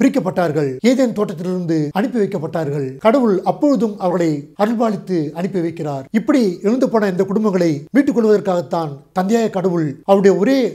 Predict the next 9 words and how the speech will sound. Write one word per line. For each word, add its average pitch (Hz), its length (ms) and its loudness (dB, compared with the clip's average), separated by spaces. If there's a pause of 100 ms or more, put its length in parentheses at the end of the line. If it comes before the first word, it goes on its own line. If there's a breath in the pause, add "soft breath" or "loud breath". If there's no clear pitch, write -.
திருக்குமாரனாகிய 196 680 -2
இயேசு 208 300 0
கிறிஸ்துவை 170 440 -2
இந்த 175 160 -2
உலகத்திற்கு 170 580 0
அனுப்பினார். 156 600 -4
அவருடைய 214 640 2
சிலுவை 220 440 0
மரணம், 175 440 -2